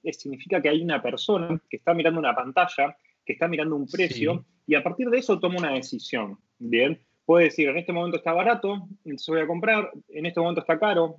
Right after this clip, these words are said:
Speaker 1: entonces voy a vender", o solamente puede decir, "Hoy quiero invertir". Entonces pone la plata, compra algún activo, lo que sea, puede comprar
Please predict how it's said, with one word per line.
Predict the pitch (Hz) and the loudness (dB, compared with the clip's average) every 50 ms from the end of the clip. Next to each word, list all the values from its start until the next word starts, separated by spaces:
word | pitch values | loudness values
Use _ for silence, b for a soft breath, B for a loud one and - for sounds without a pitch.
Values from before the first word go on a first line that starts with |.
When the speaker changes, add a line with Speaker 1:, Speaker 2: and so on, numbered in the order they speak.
| - | -12
Speaker 1:
entonces | - 139 135 151 - 143 | -12 -8 -8 -8 -6 2
voy | 156 160 160 | 4 4 4
a | 156 | 4
vender", | 156 151 160 175 202 208 202 202 b b b b b b | 2 0 2 2 2 2 2 0 b b b b b b
o | - 226 254 269 254 - - | 4 4 4 4 4 0 -4
solamente | 254 233 226 233 233 233 220 | -4 -2 -2 -4 -4 -4 -4
puede | 196 202 196 190 | -4 -2 -4 -4
decir, | 170 - 220 220 220 - _ _ _ - | -4 -2 -2 -2 -2 -4 _ _ _ -4
"Hoy | - 226 220 | -2 -2 0
quiero | - 214 196 185 | 0 0 0 0
invertir". | 156 135 123 120 - 123 117 104 101 - _ - 135 | 0 -2 -4 -4 -2 -4 -4 -4 -4 -10 _ -14 -10
Entonces | 131 120 160 151 151 156 139 - - _ - | -4 -2 -2 0 0 -2 -4 -4 -14 _ -2
pone | - 170 180 170 | 0 0 2 2
la | 170 156 | 2 2
plata, | 165 185 175 180 170 - | 2 0 0 0 0 0
compra | - 147 151 143 147 139 | 0 -8 -6 -4 -2 -2
algún | 131 139 151 151 | -2 -4 -4 -8
activo, | 143 - - 208 226 214 175 156 135 127 - _ _ | -8 -2 -2 0 2 4 4 4 4 2 0 _ _
lo | 127 123 117 | -8 -6 -6
que | 135 - | -6 -2
sea, | - 226 208 185 139 127 117 | 0 2 4 4 4 2 0
puede | 131 131 127 120 | 0 0 0 0
comprar | 127 120 127 139 147 143 139 | 0 -4 -4 -4 -4 -4 -4